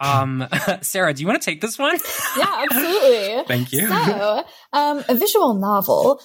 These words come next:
Speaker 2: um, is essentially an animated game. Um, so in the way you would pick up a normal physical novel, you're gonna, novel, you're gonna read from, you know, I guess whatever your language is, left to right, right to left, whatever. Um,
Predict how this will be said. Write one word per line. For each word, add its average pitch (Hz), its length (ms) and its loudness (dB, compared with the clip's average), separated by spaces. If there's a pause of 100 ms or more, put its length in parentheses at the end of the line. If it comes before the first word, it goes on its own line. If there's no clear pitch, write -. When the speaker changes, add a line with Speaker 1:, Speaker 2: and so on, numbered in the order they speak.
(140)
Speaker 2:
um, 240 220 0
is 247 100 0
essentially 320 540 -2
an 233 220 2
animated 190 420 0
game. - 320 -2 (300)
Um, 180 560 -4
so 190 560 4 (240)
in 208 400 4
the 202 100 4
way 247 140 6
you 240 120 2
would 220 140 4
pick - 140 -2
up 320 200 2
a 240 260 6 (100)
normal 196 360 4
physical 196 380 2
novel, 180 380 4
you're 202 120 4
gonna, 175 320 2
novel, 165 600 0
you're 196 120 4
gonna 185 220 2
read 185 280 2
from, 147 600 0
you 165 100 0
know, 156 260 2 (580)
I 226 80 -2
guess 196 280 0
whatever 226 280 0
your 220 160 0
language 190 300 2
is, 180 140 2
left 180 160 -2
to 185 60 0
right, 160 120 0
right 185 140 2
to 190 80 0
left, 160 340 0 (800)
whatever. 180 380 2 (360)
Um, 180 680 0